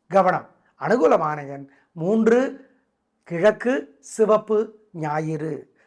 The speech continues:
இரண்டு, வடக்கு, வெள்ளை, திங்கள். ரெண்டு நாளுமே கட்டாயம் சூரியனுக்கும் விநாயகருக்கும் தீபம் போடணும்.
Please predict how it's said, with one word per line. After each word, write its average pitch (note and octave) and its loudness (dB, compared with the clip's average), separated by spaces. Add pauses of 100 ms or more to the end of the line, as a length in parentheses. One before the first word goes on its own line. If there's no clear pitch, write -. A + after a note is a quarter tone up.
இரண்டு, B3 2 (100)
வடக்கு, G#3 -4 (100)
வெள்ளை, G3+ -2 (100)
திங்கள். F#3+ 0 (120)
ரெண்டு G3+ 2
நாளுமே C3+ -2
கட்டாயம் C#3 -6 (180)
சூரியனுக்கும் F#3 -4
விநாயகருக்கும் E3 -6
தீபம் E3+ -6
போடணும். A#2+ -10